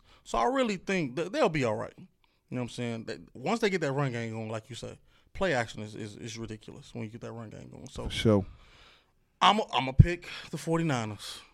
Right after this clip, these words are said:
Speaker 1: you know.
Speaker 2: Mm-hmm.
Speaker 1: It's very interesting, man, 'cause that secondary in, in, in San Fran, it ain't the best either. You know what I'm
Speaker 2: For
Speaker 1: saying?
Speaker 2: sure.
Speaker 1: So if Dak, if Dak is on, that could be trouble. But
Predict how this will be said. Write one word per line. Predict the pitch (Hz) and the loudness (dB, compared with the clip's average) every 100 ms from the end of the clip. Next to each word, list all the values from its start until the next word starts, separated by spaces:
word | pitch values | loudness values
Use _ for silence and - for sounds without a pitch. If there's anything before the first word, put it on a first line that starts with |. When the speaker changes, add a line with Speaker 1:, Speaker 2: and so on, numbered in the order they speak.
| - - - | -20 -18 -8
Speaker 1:
you | 123 | -6
know. | 117 120 - _ - | -6 -8 -14 _ -8
Speaker 2:
Mm-hmm. | 104 95 113 147 139 - | -6 -2 0 0 -2 -6
Speaker 1:
It's | 131 113 | -10 -6
very | 117 131 147 175 | -2 0 0 0
interesting, | 175 143 139 123 | -2 -6 -6 -4
man, | 120 120 | -4 -6
'cause | 113 | -4
that | 127 | 0
secondary | - 185 196 196 190 190 190 180 110 | 2 2 0 0 2 2 2 -2 -4
in, | 175 170 | -6 -4
in, | 180 180 180 180 | -4 -4 -4 -6
in | 180 | -6
San | 190 190 | -4 -4
Fran, | 202 214 214 151 131 127 - | -2 -2 0 0 -2 -6 -12
it | - - | -14 -10
ain't | 196 226 | -8 -8
the | |
best | 220 226 - - | -8 -8 -8 -8
either. | 226 123 - _ _ _ _ _ _ _ _ | -8 -10 -16 _ _ _ _ _ _ _ _
You | 113 | -10
know | 120 | -10
what | - | 2
I'm | |
Speaker 2:
For | 101 | 2
Speaker 1:
saying? | - | 6
Speaker 2:
sure. | 160 185 | 6 6
Speaker 1:
So | 123 | 4
if | 110 | 0
Dak, | 139 190 110 | 2 2 0
if | 147 127 | -2 4
Dak | 180 208 | 4 4
is | 196 | 2
on, | 233 233 240 131 | 2 2 -2 -4
that | 135 135 | -6 -4
could | 131 | -6
be | 127 | -6
trouble. | 139 117 - - | -6 -8 -12 -16
But | 113 | -14